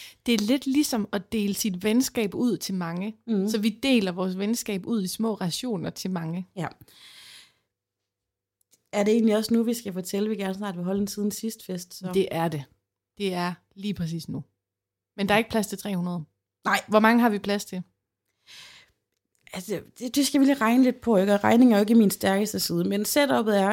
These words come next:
Speaker 2: at vi er her i studiet, i,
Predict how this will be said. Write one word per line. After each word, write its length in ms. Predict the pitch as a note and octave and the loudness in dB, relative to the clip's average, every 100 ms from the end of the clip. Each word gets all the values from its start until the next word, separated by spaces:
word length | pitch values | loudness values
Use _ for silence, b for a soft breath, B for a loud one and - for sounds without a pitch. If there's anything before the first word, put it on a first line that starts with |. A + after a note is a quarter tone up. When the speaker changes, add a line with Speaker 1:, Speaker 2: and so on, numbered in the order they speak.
| A3+ | -2
Speaker 2:
at 220 | - F#3+ | -6 -6
vi 180 | A#3 A#3+ | -4 -4
er 160 | - F#3 | -2 -2
her 320 | F#3 G#3 F3 | -2 -2 -4
i 280 | - E3 C#3+ | -4 -6 -6
studiet, 560 | D#3 - D4 - G3 - | -6 0 0 0 -4 -4
i, 240 | - G#2+ | -6 -8